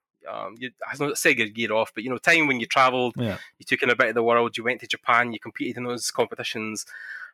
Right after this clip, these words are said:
Speaker 1: Um, yeah, that kinda just really inspired me, um,
Speaker 2: Hmm.
Speaker 1: to,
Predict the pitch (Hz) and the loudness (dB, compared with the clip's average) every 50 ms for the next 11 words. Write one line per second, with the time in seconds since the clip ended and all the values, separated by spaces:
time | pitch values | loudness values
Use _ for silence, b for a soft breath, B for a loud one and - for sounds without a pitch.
0 | B - 120 110 110 107 107 110 113 110 110 107 - _ _ _ _ _ _ - | B 4 4 6 6 6 4 4 0 -2 -6 -8 -10 _ _ _ _ _ _ 2
1 | 127 123 120 127 127 - - - 131 120 113 110 120 113 - 127 127 117 110 107 | 4 6 6 6 4 4 2 2 2 2 2 0 0 0 0 0 0 0 0 -2
2 | - - - 113 117 117 117 107 110 110 110 107 104 104 _ - - 107 107 107 | -2 2 4 4 4 4 2 0 -2 0 0 0 -2 -6 _ -4 0 2 2 2
3 | 107 107 107 107 107 147 143 113 92 95 - - 110 | 2 0 -4 -6 -4 -4 -4 -4 -4 -4 -6 -6 -6